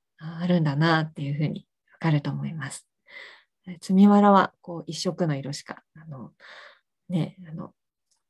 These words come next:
黄土色の、お、わらだと思うんですけれども、光の当たり方、時間帯によっ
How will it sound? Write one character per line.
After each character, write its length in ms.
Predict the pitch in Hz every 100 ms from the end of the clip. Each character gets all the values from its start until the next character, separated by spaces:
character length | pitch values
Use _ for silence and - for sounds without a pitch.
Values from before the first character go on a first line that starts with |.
| _
黄 160 | 175 165
土 120 | 170
色 180 | 160 160
の、 240 | 151 - _ _ _
お、 240 | 165 147 147
わ 120 | 165
ら 100 | 156
だ 120 | 139
と 100 | -
思 140 | 147 143
う 40 |
ん 40 |
で 100 | 139
す 80 | 147
け 120 | -
れ 100 | 143
ど 120 | 147 151
も、 280 | 165 - _ _ _ _
光 320 | - 190 175
の 260 | 175 165 - _
当 80 | -
た 100 | 175
り 100 | 165
方、 320 | 160 160 -
時 100 | -
間 220 | - 170 165
帯 160 | 160
に 80 | 156
よ 80 |
っ 40 | 156